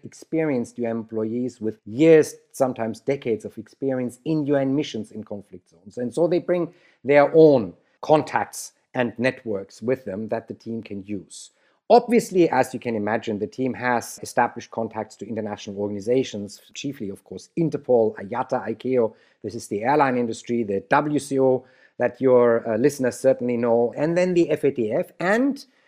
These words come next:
the team is also an observer in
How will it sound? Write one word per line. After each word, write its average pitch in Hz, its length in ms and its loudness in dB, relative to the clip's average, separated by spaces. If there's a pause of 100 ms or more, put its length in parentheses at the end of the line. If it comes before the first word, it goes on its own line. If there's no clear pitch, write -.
(180)
the 147 80 0
team 185 300 -2
is 165 120 -4
also 156 680 2
an 120 340 -4
observer 143 640 0
in 127 240 -4